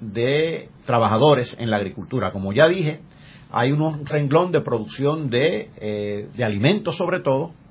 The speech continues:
papas, vegetales, carnes, etcétera, y también tiene unos recursos forestales extraordinarios, lo cual nutre a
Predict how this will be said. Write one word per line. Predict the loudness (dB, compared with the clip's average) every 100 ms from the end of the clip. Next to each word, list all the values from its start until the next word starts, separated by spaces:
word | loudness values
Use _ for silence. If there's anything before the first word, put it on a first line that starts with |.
| -20 -20 -20 -6
papas, | 4 6 6 2 0
vegetales, | 0 2 2 2 -2
carnes, | 0 0 -2 -4
etcétera, | -4 -2 -2 -6 -10 -20 -20 -20 -10
y | -4
también | 2 2 4 0 -2 -10 -20 -20 -8
tiene | -2 0 0 -2 -4
unos | -2 2 4
recursos | 2 0 -2 0 0
forestales | 2 2 2 8 10 10 6 -4 -20 -6
extraordinarios, | -4 0 2 2 2 2 2 2 -6 -10 -20 -20 -12
lo | 0 2 4
cual | 6 8 8 4
nutre | 2 6 6 4 0 -2 -6 2
a | 6 6 6